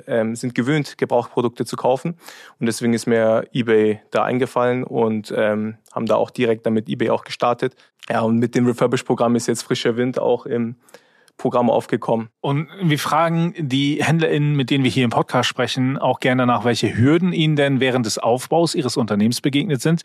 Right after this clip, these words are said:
Speaker 2: Und, ähm, weil wir finden, dass man daraus halt immer sehr hilfreiche Learnings für unsere Zuhörenden halt, ähm, generieren kann.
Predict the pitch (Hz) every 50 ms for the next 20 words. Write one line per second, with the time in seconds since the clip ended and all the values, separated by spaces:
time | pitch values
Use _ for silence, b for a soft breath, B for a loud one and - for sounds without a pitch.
0 | B B B B B B B B B B _ - 135 131 131 127 131 - - 131
1 | 123 120 127 131 120 127 123 123 127 120 - - 156 175 170 151 147 131 - -
2 | 139 131 131 131 123 127 - - 190 - - - - 147 143 - 143 139 135 139
3 | 135 139 - _ _ - 170 131 113 - 220 139 127 - - 131 - - 127 123
4 | 135 139 135 135 127 - - 135 113 113 110 107 - 165 156 139 120 113 107 104
5 | - - 104 104 101 - 117 107 104 104 107 117 117 104 113 110 107 113 110 104
6 | - 123 143 156